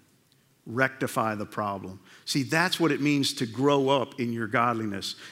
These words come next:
"Never avenge yourself," he says. But isn't that what we wanna do? I deserve to get even,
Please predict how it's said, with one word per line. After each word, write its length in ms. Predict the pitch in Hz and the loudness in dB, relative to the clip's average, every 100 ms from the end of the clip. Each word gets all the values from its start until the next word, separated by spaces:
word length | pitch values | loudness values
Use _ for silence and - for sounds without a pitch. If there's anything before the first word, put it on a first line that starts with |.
| - | -6
"Never 440 | 127 160 170 175 | 4 4 6 6
avenge 340 | 147 143 151 135 | 6 4 2 2
yourself," 720 | 131 - 151 151 113 - - 123 | 0 2 2 2 0 -6 -8 -6
he 100 | 107 | -4
says. 520 | - 95 90 - - - _ _ _ - - _ _ - | -4 -6 -6 -10 -12 -20 _ _ _ -20 -20 _ _ -6
But 140 | 120 | 2
isn't 140 | 143 151 | 4 4
that 140 | 147 | 2
what 140 | 143 139 | 0 0
we 100 | 127 | 0
wanna 300 | 127 131 120 | 0 -2 -2
do? 400 | 127 135 139 139 - _ _ _ _ _ _ _ _ _ _ _ _ - | -2 -2 -6 -12 -20 _ _ _ _ _ _ _ _ _ _ _ _ -4
I 140 | 135 | -2
deserve 420 | 131 113 131 135 | 0 0 2 0
to 60 | 127 | 0
get 180 | 123 123 | 0 0
even, 400 | 131 135 131 | 0 -4 -8